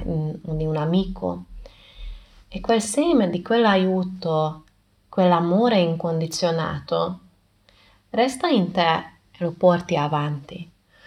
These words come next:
Lo so che è così per me nella mia vita.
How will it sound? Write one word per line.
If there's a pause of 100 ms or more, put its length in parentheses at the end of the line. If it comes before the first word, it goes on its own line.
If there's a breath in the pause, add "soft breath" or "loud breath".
(260 loud breath)
Lo
so
che
è
così
per
me
nella
mia
vita.